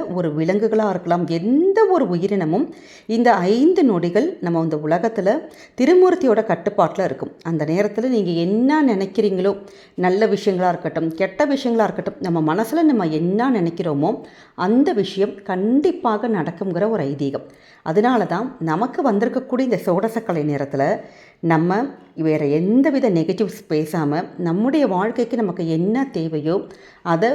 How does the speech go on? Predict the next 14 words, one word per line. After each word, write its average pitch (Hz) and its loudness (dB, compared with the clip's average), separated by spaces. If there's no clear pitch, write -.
ஒரு 185 -4
தியானம் 170 0
மூலமா 175 0
பண்ணலாம். 156 -6
இல்ல 196 -4
சுவாமி 208 0
ரூம்ல 247 0
நீங்க 170 -2
உட்காந்து 208 -4
பூஜை 202 0
மாதிரி 180 -4
பண்றதா 156 -4
இருந்தாலும் 151 -6
பண்ணலாம். 135 -6